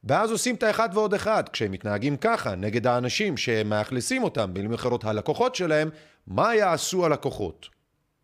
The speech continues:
יחפשו וגם ימצאו כל דרך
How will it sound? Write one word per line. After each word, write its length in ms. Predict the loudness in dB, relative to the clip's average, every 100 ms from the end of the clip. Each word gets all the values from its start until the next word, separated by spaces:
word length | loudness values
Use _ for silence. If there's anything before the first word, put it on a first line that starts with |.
| _ _ _ _ _ _ _ _ _ _ _ _ _ -20 -4
יחפשו 580 | -2 0 -2 0 -2 -2
וגם 320 | -4 -4 -2
ימצאו 500 | -2 -2 0 0 0
כל 220 | 0 0
דרך 480 | 2 0 -2 -12 -20